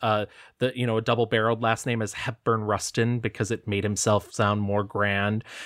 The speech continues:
And the thing is, is, like, he thought in marrying a baroness, like, the, the title would sort of, and it doesn't, doesn't work that way. <laughs>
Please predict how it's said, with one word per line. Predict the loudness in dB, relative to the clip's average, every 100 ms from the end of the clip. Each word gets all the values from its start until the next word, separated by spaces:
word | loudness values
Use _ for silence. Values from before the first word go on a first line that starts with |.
| -2
And | 0
the | 0
thing | 2 2
is, | 2 2
is, | -2 0
like, | -2
he | 0 -2
thought | 2 2 2 2
in | -2 0
marrying | 0 2 2 0
a | 0
baroness, | 0 0 0 -2 -2 -2
like, | -2 -2
the, | -4 -4 -6
the | -4 -4 _ _ -10
title | -4 -2 0 0 -2
would | -6
sort | -2 -2
of, | -2 -4 -12 _ -20 _
and | -4
it | -4
doesn't, | 0 -2 -2 -4
doesn't | -4 -4 -4
work | -6 -2
that | 0 2
way. | 2 0 0 -6
<laughs> | -12